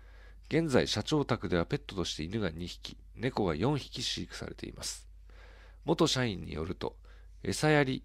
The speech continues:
犬の世話、糞の始末、ペットのお世話は稲葉食品の社員に丸投げしており、飼い主である優子会長と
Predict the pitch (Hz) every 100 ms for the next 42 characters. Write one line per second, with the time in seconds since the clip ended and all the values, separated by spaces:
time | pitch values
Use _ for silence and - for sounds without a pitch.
0 | - 95 107 123 120 113 95 92 - -
1 | 139 101 80 - 82 - - - - -
2 | - - 151 - 117 87 85 104 85 69
3 | 87 117 131 135 - - 85 80 113 101
4 | 80 80 85 104 113 107 - - 107 87
5 | - - - - - 147 151 127 - 87
6 | 85 95 78 117 135 - 101 80 - 87
7 | - 92